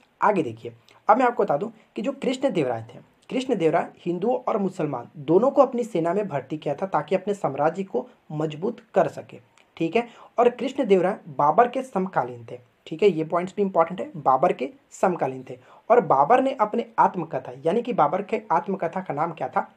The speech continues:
बाबरनामा। बाबरनामा में कृष्णदेवराय को भारत का सर्वाधिक शक्तिशाली बताया है। किसने? तो बाबर ने। ठीक है फ्रेंड्स, इस चीज़ को याद रखेंगे। और कृष्णदेवराय के शासनकाल को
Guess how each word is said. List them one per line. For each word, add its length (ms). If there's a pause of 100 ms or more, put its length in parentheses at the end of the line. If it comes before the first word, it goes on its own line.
(160)
बाबरनामा। 680 (340)
बाबरनामा 580
में 200 (100)
कृष्णदेवराय 680
को 240 (300)
भारत 440
का 60
सर्वाधिक 520
शक्तिशाली 580 (140)
बताया 340
है। 120
किसने? 320 (160)
तो 80
बाबर 380
ने। 140 (400)
ठीक 160
है 60
फ्रेंड्स, 240 (180)
इस 60
चीज़ 160
को 80
याद 240
रखेंगे। 340 (320)
और 100
कृष्णदेवराय 760
के 140
शासनकाल 580
को 180